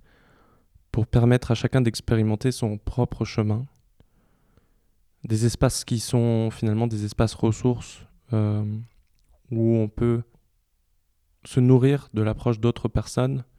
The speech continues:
mais sans, sans les imiter. Avoir en fait une communauté de pairs, en l'occurrence de personnes qui sont dans une,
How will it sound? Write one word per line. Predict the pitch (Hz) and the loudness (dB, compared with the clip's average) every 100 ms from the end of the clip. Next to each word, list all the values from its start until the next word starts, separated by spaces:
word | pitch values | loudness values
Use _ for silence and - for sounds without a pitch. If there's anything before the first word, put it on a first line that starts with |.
| _ _ _ _ - | _ _ _ _ -6
mais | 107 | -2
sans, | - 135 123 - | 2 2 0 -6
sans | - | -2
les | 123 113 117 | 0 0 0
imiter. | 120 117 120 110 - _ _ - - | 0 0 -4 -4 -10 _ _ -20 -6
Avoir | 107 107 120 | -2 2 2
en | 123 107 | 2 0
fait | 123 117 | -4 -4
une | 117 110 | -4 0
communauté | 139 123 123 120 131 | 2 2 2 2 2
de | 110 | 0
pairs, | 104 - 143 135 107 - _ _ _ _ _ _ _ _ _ | 0 2 2 2 -2 -8 _ _ _ _ _ _ _ _ _
en | - | 0
l'occurrence | 107 110 123 117 113 | 0 2 2 2 0
de | |
personnes | 107 110 - 117 | 0 0 -2 -4
qui | 113 - | -6 -10
sont | - 107 | -6 -4
dans | 104 101 | -2 -4
une, | 101 104 101 101 | -4 -4 -4 -4